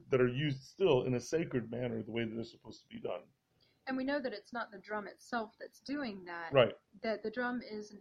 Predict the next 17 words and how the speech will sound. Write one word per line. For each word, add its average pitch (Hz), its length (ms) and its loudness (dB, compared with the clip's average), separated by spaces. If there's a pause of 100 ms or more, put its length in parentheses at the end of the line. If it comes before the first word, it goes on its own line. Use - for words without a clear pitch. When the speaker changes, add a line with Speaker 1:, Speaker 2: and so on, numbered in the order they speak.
Speaker 2:
instrument 226 480 -10
of 190 60 -18 (320)
praise 214 380 -6
and 185 160 -14
worship. 180 480 -10 (600)
Speaker 1:
It's 123 120 -2
Speaker 2:
And 208 180 -4
Speaker 1:
prayed 131 260 6
over, 131 320 4
it's 123 120 -4
blessed. 120 560 0
Speaker 2:
And 240 180 -4
what 247 220 -6
does 269 160 -10
Scripture 254 420 -12
say? 240 520 -10 (320)
That 208 140 -6